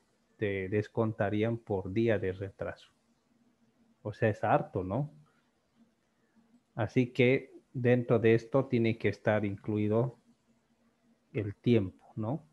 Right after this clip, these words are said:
Que esté de acuerdo al tiempo de entrega de plazo. También que la construcción tiene que estar de acuerdo a los planos,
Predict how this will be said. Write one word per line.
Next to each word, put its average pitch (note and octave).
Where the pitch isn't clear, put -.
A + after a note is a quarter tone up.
Que G#2
esté G#2+
de G2+
acuerdo G#2+
al G2+
tiempo A2+
de G#2
entrega G#2
de G2
plazo. A2+
También D3+
que G#2+
la C#3
construcción C3+
tiene A2+
que -
estar A2
de G2+
acuerdo G#2+
a G#2
los G2
planos, G2